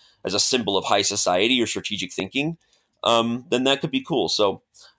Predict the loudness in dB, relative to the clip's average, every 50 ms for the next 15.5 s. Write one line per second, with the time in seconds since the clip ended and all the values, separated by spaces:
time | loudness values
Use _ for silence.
0 | -4 -4 -2 0 2 2 2 4 2 4 4 2 2 2 2 0 2 2 2 2
1 | 2 2 2 0 0 2 0 0 0 0 0 -2 0 0 0 0 0 0 0 -2
2 | 0 0 0 0 0 0 -2 -2 -2 0 -2 0 0 0 0 0 0 0 -2 -2
3 | -4 -2 -2 -4 -4 -2 -2 -2 -2 -2 -4 -2 0 0 -2 -2 -4 -2 0 0
4 | 0 -2 -6 -4 -2 -2 0 0 0 0 0 0 0 0 -2 -4 -2 -2 0 0
5 | 0 -2 -4 -2 -2 -2 -2 -2 _ _ _ _ _ _ -4 -2 0 0 2 2
6 | 2 2 2 2 2 0 0 0 0 2 0 2 0 -2 -4 -4 -4 -4 -6 -6
7 | -8 -8 -6 -2 -2 0 0 0 -4 -4 -4 -2 -2 -2 0 -2 -4 -4 -6 -8
8 | -10 _ _ _ _ _ _ -4 -4 -2 -2 0 2 4 4 4 2 0 0 2
9 | 2 4 2 2 2 2 2 2 2 2 2 2 2 -2 -4 -4 -2 -2 -4 -2
10 | -2 -4 -4 -4 -8 -8 -8 -4 -2 0 0 -2 -2 -2 -2 -2 -2 -2 -2 -2
11 | 0 0 2 2 0 0 -2 -2 -2 0 0 -2 -4 -8 _ _ _ -20 _ _
12 | -4 -2 0 0 0 0 0 0 0 0 0 2 4 4 4 2 0 0 0 0
13 | 2 2 2 2 4 2 2 -2 0 2 2 2 2 2 2 2 2 2 0 0
14 | -2 -2 0 0 -2 -2 -2 -2 -2 -2 -2 -2 -4 -4 -4 -6 -4 0 0 0
15 | 0 -2 -6 -8 -8 -10 -12 -12 -14 -18